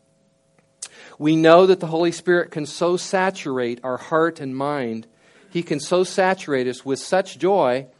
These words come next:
that we are singing and making melody in our heart to the Lord and always saying thank you, because that's what it talks about right here in this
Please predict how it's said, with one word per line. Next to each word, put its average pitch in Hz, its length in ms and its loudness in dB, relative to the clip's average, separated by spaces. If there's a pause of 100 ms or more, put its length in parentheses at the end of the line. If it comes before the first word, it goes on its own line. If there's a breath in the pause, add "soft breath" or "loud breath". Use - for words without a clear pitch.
(400 soft breath)
that 147 120 -2
we 156 180 0
are 135 80 0
singing 175 560 -2
and 127 100 -8
making 131 360 -8
melody 139 360 -2
in 135 100 -6
our 131 100 -6
heart 131 300 -6
to 120 100 -20
the 127 80 -6
Lord 139 260 -2
and 113 100 -8
always 120 380 -8
saying 117 300 -10
thank 135 340 -10
you, 120 60 -12
because 120 280 -12
that's - 320 -8
what 131 160 -6
it - 120 -12
talks 123 360 -8
about 107 400 -8
right 120 300 -4
here 131 580 -8
in 107 280 -12
this 120 360 -8